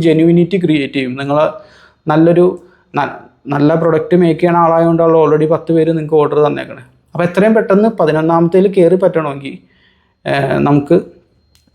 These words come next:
പെട്ടെന്ന് തന്നെ അഡ്വാൻസ് കൊടുത്ത് കയറണം. നമുക്ക് അടുത്ത ആഴ്ചയോ അടുത്തതിൻ്റെ അടുത്ത ആഴ്ചയോ ഒന്നും പറ്റില്ല, പെട്ടെന്ന് തന്നെ കയറി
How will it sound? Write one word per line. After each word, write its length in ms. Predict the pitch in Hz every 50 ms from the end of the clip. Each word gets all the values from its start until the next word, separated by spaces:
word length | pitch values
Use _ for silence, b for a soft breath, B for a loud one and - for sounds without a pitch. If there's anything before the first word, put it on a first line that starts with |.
| _ _ _ _
പെട്ടെന്ന് 320 | 165 156 - - 185 196 196 190
തന്നെ 140 | 185 175 180
അഡ്വാൻസ് 380 | 160 143 147 156 156 156 156 - 180
കൊടുത്ത് 240 | 170 160 160 165 151 151
കയറണം. 340 | 147 143 131 135 131 - - -
നമുക്ക് 300 | 151 156 147 147 175 170 160 165 165
അടുത്ത 180 | 160 151 - -
ആഴ്ചയോ 320 | 180 180 170 170 - 175 165
അടുത്തതിൻ്റെ 320 | 160 147 - 170 156 165 170
അടുത്ത 180 | 160 156 - 165
ആഴ്ചയോ 300 | 160 156 156 - 160 151
ഒന്നും 160 | 151 151 156
പറ്റില്ല, 340 | 151 147 147 - 139 135 143 - - - _
പെട്ടെന്ന് 320 | 160 156 - - 180 208 214
തന്നെ 160 | 196 190 196
കയറി 220 | 190 180 175 175